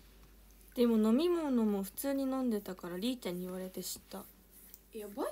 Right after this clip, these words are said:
Speaker 2: いよ、だって。もう言わないけど。
Speaker 1: <laughs>
Speaker 2: 怒られそう、
Speaker 1: 言ってんのよ、
Speaker 2: これ以上言ったら。
Speaker 1: もう。もう知ってるでしょ、みんな。
Speaker 2: え、知ってる？
Speaker 1: え、知ってる、知ってる、知ってる。
Speaker 2: いや、やばくない？飲みかけのペットボトル五日くらい冷蔵庫に入れてんのはやばいから、本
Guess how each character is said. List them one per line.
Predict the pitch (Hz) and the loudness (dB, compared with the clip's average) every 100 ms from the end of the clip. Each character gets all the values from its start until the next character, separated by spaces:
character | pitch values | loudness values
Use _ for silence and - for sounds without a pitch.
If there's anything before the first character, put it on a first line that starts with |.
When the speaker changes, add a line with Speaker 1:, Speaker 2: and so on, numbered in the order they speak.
| 605 | -2
Speaker 2:
い | |
よ、 | 254 | -2
だ | |
っ | 202 | -6
て。 | - - | -12 -18
も | 190 196 | -14 -12
う | |
言 | 196 | -10
わ | |
な | 254 | -10
い | 240 | -12
け | 190 | -16
ど。 | - - - - - - - - - - - - - - - - - - | -20 -20 -20 -20 -20 -20 -20 -20 -20 -20 -20 -20 -20 -20 -20 -20 -20 -18
Speaker 1:
<laughs> | 240 233 247 220 208 - - - - - | -2 -2 2 0 0 -12 -20 -20 -20 -18
Speaker 2:
怒 | - | -6
ら | 220 226 | -4 -2
れ | 226 | 2
そ | |
う、 | |
Speaker 1:
言 | |
っ | 254 | 2
て | |
ん | |
の | 180 | 2
よ、 | 165 | 0
Speaker 2:
こ | - | -2
れ | 202 | -4
以 | |
上 | 190 180 | -6 -8
言 | 175 | -12
っ | - | -16
た | 180 | -16
ら。 | |
Speaker 1:
も | - - - | -18 -20 -10
う。 | 190 | -8
も | |
う | |
知 | 190 | -6
っ | - | -6
て | 294 | -6
る | 294 | -2
で | 254 | -4
し | - | -4
ょ、 | 185 | -8
み | |
ん | 190 | -8
な。 | 202 - | -10 -10
Speaker 2:
え、 | |
知 | 202 | -10
っ | - - | -10 -4
て | 339 | 0
る？ | 453 622 - - - - - - - - - - - - - - | 2 2 -2 -20 -20 -20 -20 -20 -20 -20 -20 -20 -20 -20 -10 -4
Speaker 1:
え、 | |
知 | 220 | -4
っ | |
て | - | -2
る、 | 269 | -4
知 | |
っ | 240 | -2
て | 247 | -6
る、 | |
知 | 220 | -6
っ | - | -8
て | 202 | -8
る。 | 190 - - - - - - - - - - | -8 -14 -20 -20 -20 -20 -20 -20 -20 -20 -8
Speaker 2:
い | 208 196 | -4 -2
や、 | |
や | 208 | 0
ば | 311 | -2
く | 381 | 0
な | 554 | 0
い？ | 554 587 698 - - - - - - - | 2 0 -2 -12 -18 -18 -18 -20 -6 4
飲 | 285 | 4
み | 494 | 8
か | 571 | 6
け | 554 571 | 8 8
の | 539 | 8
ペ | 494 480 | 4 4
ッ | |
ト | 494 | 2
ボ | 480 | 2
ト | 494 339 | 4 2
ル | - | 2
五 | 262 | 0
日 | - - | 0 4
く | 494 480 508 | 4 6 6
ら | 392 | 6
い | 240 | 4
冷 | 220 277 277 | 4 4 4
蔵 | 320 311 | 2 2
庫 | 240 | 0
に | 214 | 0
入 | 214 | 0
れ | |
て | 208 | 2
ん | 214 | 2
の | 196 | 2
は | |
や | 180 185 | 0 -4
ば | 208 359 | 0 0
い | 339 | 0
か | 214 | -6
ら、 | 196 | -8
本 | 180 180 | -10 -14